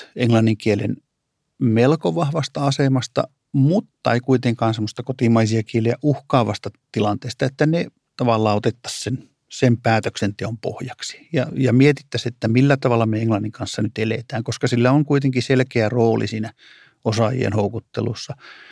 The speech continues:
osaajien sopeutumissa tänne. Ja se on hyvin paljon, se on auttanut elinkeinoelämää, se on auttanut yliopistoja toimimaan kansainvälisesti.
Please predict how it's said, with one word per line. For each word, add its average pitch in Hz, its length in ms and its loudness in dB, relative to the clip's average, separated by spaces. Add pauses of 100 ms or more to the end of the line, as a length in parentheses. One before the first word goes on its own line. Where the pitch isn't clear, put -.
(280)
osaajien 107 460 2
sopeutumissa 127 800 -8
tänne. - 320 -10 (440)
Ja - 60 0
se 117 100 4
on 113 140 6
hyvin 120 260 6
paljon, 120 380 4
se - 100 -4
on 123 140 4
auttanut 135 480 0
elinkeinoelämää, 110 920 -2
se 113 80 -4
on 110 120 0
auttanut 113 500 -2
yliopistoja 113 760 -2 (560)
toimimaan 117 520 4
kansainvälisesti. 113 920 -12